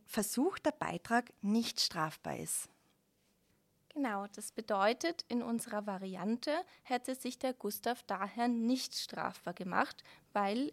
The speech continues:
Speaker 2: bloß ein versuchter Beitrag vorliegt.
Speaker 1: Ja, und jetzt wandeln wir das Ganze noch ein bisschen ab.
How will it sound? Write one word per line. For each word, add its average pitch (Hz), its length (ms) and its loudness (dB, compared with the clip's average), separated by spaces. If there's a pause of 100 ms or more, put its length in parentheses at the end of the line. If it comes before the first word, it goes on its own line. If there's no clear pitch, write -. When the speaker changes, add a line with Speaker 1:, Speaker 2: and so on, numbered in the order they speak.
(140)
Speaker 2:
bloß 220 420 0
ein 220 260 0
versuchter 240 640 -2
Beitrag - 600 -6
vorliegt. - 640 -10 (760)
Speaker 1:
Ja, 196 140 0
und 202 80 2
jetzt 190 240 6
wandeln 262 260 8
wir 247 120 8
das 220 140 0
Ganze 254 300 4
noch 208 320 4
ein 170 120 -4
bisschen - 340 -4
ab. 208 240 4